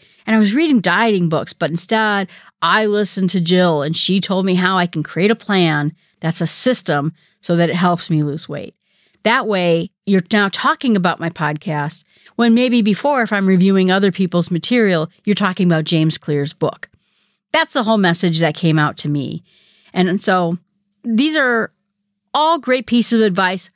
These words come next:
The book goes on and talks more about how to get that marketing plan together and talking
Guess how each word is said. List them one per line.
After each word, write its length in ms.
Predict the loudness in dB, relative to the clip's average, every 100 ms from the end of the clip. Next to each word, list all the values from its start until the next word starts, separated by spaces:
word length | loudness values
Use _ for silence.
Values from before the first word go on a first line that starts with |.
| _
The 80 | 0
book 160 | 0
goes 200 | 2 0
on 220 | 2 2 2
and 120 | 0
talks 300 | 0 0 0
more 200 | 2 2
about 220 | 2 0
how 140 | -2
to 80 | -2
get 180 | -2 -2
that 140 | -2
marketing 380 | -2 -2 0 -2
plan 300 | 0 2 2
together 640 | 2 0 0 0 0 0 -2 _ _ -2
and 120 | 0
talking 640 | 2 0 -2 -2 -2 -4